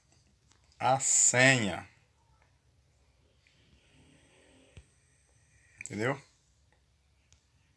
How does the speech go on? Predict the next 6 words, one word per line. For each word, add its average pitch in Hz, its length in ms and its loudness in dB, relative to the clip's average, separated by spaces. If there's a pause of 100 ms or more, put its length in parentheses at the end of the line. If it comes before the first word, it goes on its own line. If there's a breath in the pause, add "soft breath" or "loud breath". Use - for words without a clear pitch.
(1600)
Detalhe 160 400 4
importante, 165 640 0
quando 180 200 -4
for 190 200 -2
se - 100 0
cadastrar, 139 880 2